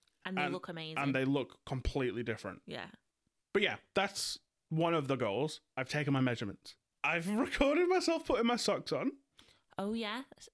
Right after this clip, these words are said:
Speaker 1: like a little non-scale victory kind of thing.
Speaker 2: Non-scale victory goals. The socks thing is interesting because I <laughs> physically couldn't put my socks on at four hundred and thirty pound, four hundred and forty pounds.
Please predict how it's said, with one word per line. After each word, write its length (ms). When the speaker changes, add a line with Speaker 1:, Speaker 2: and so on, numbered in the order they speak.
Speaker 1:
like 180
a 40
little 160
non-scale 640
victory 340
kind 260
of 80
thing. 240
Speaker 2:
Non-scale 680
victory 520
goals. 640
The 140
socks 340
thing 160
is 120
interesting 600
because 500
I 160
<laughs> 0
physically 1040
couldn't 360
put 200
my 140
socks 420
on 160
at 100
four 260
hundred 340
and 160
thirty 300
pound, 360
four 140
hundred 180
and 80
forty 240
pounds. 500